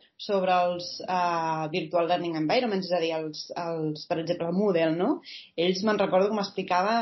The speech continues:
la Mercè que va comen-, van començar a dissenyar, van dissenyar un dels primers entorns virtuals d'aprenentatge, eh,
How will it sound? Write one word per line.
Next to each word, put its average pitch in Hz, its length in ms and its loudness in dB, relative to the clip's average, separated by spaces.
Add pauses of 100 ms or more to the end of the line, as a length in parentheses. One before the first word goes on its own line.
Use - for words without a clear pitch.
la 185 120 -4
Mercè 175 440 -4
que 202 160 -6
va 180 200 -2
comen-, 190 400 -4
van 180 160 -2
començar 196 460 -4
a 185 60 0
dissenyar, 185 420 -2
van 190 180 2
dissenyar 196 400 0
un 208 140 2
dels 202 220 2
primers 196 520 0
entorns 190 400 0
virtuals 190 400 0
d'aprenentatge, 190 1120 -2 (460)
eh, 180 280 4